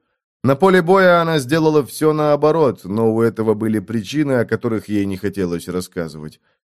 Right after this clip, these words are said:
Модвин старался не лезть в то, чего не должен был понимать. Он и теперь, повторив движение Нерис, не понимал до конца, что именно они значат. Все мысли были о другом. Пробьёт ли острие кору на внутренней стороне бедра лесного чудовища?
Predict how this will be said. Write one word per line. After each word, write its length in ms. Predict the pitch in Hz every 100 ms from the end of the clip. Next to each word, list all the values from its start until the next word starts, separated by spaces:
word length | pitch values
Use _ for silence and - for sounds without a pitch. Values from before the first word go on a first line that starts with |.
| -
Модвин 400 | 151 123 120 107
старался 460 | - 113 107 110
не 120 | 113
лезть 300 | 127 104 85
в 80 | -
то, 160 | - 113
чего 240 | 104 92
не 120 | 90
должен 420 | 90 90 85 87 87
был 180 | 87
понимать. 560 | 82 95 95 82 76 _ _ _ _ _ _
Он 220 | - 185 185
и 60 |
теперь, 440 | 160 147 175 170 90
повторив 500 | _ 101 - 104 98
движение 500 | 101 101 104 107 104
Нерис, 420 | 135 143 107 87
не 160 | 110
понимал 520 | 110 123 123 135 156 156
до 100 | 139
конца, 400 | 139 131 156 143
что 200 | - 143
именно 520 | 135 131 123 117 110
они 280 | - 104 101
значат. 540 | 90 85 73 - - _ _ _ _
Все 360 | - - 104 104
мысли 440 | 107 107 98 107
были 260 | 98 101 95
о 120 | 95
другом. 500 | 92 92 87 71 71 _ _
Пробьёт 460 | 123 131 139 160
ли 100 | 143
острие 480 | 143 120 120 123 127
кору 340 | 120 117 110 131
на 140 | 120
внутренней 540 | 104 110 95 98 98 95
стороне 420 | - 98 98 101
бедра 320 | 95 98 101
лесного 420 | 95 90 95 90
чудовища? 720 | 90 95 90 87 78 - -